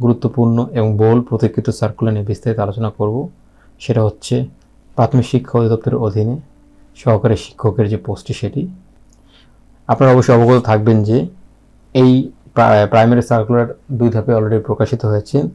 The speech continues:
তিন নম্বর ধাপটার জন্য মানুষ অনেক দিন ধরে ওয়েট করতেছিল, যেটা actually ঢাকা division এবং চট্টগ্রাম ডিভিশনের জন্য। সেটা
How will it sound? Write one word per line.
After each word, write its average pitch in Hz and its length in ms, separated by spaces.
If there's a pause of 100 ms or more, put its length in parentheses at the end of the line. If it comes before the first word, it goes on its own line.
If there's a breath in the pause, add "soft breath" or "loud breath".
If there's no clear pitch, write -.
(240 soft breath)
তিন 117 200
নম্বর 113 160
ধাপটার 104 420
জন্য 107 240
মানুষ 101 280
অনেক 104 220
দিন 104 80
ধরে 107 120
ওয়েট 95 220
করতেছিল, 110 560 (520 soft breath)
যেটা 110 240
actually 107 400
ঢাকা 101 280
division 107 400
এবং 101 200
চট্টগ্রাম 101 460
ডিভিশনের 101 400 (100)
জন্য। 127 200 (500 soft breath)
সেটা 107 320